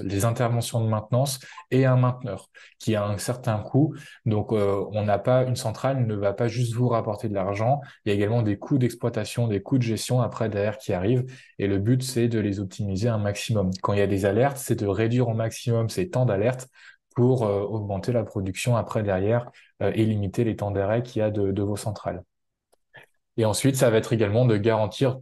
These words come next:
le respect de tous vos contrats, notamment tous les contrats d'a-, d'achat, de, de, d'assurance, euh, qui sont en lien avec le, vos sociétés, euh, lorsque vous faites des S P V ou d'autres types de, de, de structures.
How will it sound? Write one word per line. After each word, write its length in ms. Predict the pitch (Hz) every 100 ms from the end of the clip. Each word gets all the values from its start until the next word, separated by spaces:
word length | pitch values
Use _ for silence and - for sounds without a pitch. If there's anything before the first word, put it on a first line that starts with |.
| -
le 140 | 113
respect 340 | 104 - 127
de 80 | 120
tous 220 | 101 -
vos 100 | 123
contrats, 420 | 110 107 95 110 123
notamment 520 | 107 90 92 98 110
tous 160 | -
les 80 | 98
contrats 340 | - 92 - 101
d'a-, 140 | 95
d'achat, 420 | 90 90 - 98
de, 180 | 98 95
de, 380 | 92 95 92 92
d'assurance, 720 | 95 95 - 90 101 117 - - - - -
euh, 280 | 104 95 90
qui 180 | 90 104
sont 300 | - 110 107
en 80 | 92
lien 200 | 101 117
avec 320 | 101 113 -
le, 260 | 101 95 92
vos 180 | 98
sociétés, 720 | 107 110 - 101 - 110 120
euh, 160 | 107 92
lorsque 320 | 95 104 -
vous 140 | 104 87
faites 200 | - 107
des 100 | 98
S 160 | 92
P 160 | - 90
V 180 | 95 107
ou 160 | 101
d'autres 320 | 92 101 - 101
types 240 | - 107
de, 260 | 104 90 87
de, 160 | 95
de 140 | 95 101
structures. 500 | - 107 - 98